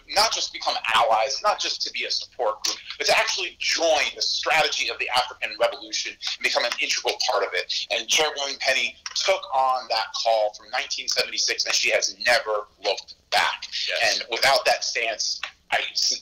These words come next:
Speaker 1: seriously doubt whether we would be here today.
Speaker 2: Right.
Speaker 1: So we cannot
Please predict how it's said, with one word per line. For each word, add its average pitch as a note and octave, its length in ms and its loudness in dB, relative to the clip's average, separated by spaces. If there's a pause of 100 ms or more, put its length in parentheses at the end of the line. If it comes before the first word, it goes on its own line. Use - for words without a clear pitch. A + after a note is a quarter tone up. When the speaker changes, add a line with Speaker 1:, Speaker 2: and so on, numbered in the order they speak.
Speaker 1:
seriously D3 460 2
doubt A#2+ 260 2
whether A2 180 -8
we G#2+ 80 -18
would G#2 120 -20
be G#2+ 80 -10
here G2+ 200 -12
today. E2+ 340 -4 (220)
Speaker 2:
Right. - 80 -8
Speaker 1:
So A2 220 0
we A#2+ 240 -4 (240)
cannot B2 680 2